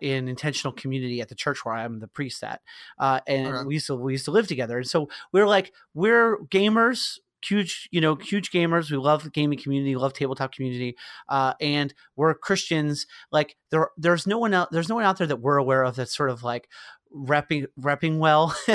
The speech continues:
Speaker 1: uh,
Speaker 2: Mm-hmm,
Speaker 1: being
Speaker 2: mm-hmm.
Speaker 1: people of faith in sort of the tabletop world in a way that we like. That's, like, our kind of, you know, person of faith. Like, there's others out there who do it in ways that we don't so much like.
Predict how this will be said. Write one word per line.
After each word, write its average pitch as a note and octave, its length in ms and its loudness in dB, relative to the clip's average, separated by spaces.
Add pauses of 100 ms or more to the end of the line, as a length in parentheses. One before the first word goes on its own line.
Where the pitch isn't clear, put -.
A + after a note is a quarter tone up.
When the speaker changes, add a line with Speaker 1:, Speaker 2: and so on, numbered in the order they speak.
(320)
Speaker 1:
uh, C#3+ 300 6
Speaker 2:
Mm-hmm, D3+ 260 -10
Speaker 1:
being E3 220 4
Speaker 2:
mm-hmm. B2 40 -4
Speaker 1:
people D#3+ 240 2
of C#3+ 80 2
faith D3+ 420 2
in D3+ 140 -2
sort D3+ 160 0
of C#3 80 0
the C3 60 -2
tabletop C#3+ 520 0
world D3+ 380 4 (320)
in D#3+ 120 2
a D#3 40 4
way D#3 160 4
that C3+ 140 2
we C3 180 0
like. D3+ 340 2
That's, - 160 -6
like, C3 220 -4
our B2 400 2
kind C#3 360 -2
of, D3 200 0 (420)
you D3 80 -2
know, D3+ 200 4
person D#3+ 400 0
of D#3 120 0
faith. E3+ 440 -2
Like, C3+ 260 -2 (300)
there's C#3+ 260 0
others C#3+ 300 2
out C#3+ 100 4
there D3 140 0
who C#3 100 0
do C#3 220 0
it C#3 160 0
in C3 80 -6
ways B2+ 180 -2
that A#2 80 -8
we A#2 80 -10
don't A#2+ 240 -6
so D3 80 -8
much D#3 160 -4
like. E3+ 300 2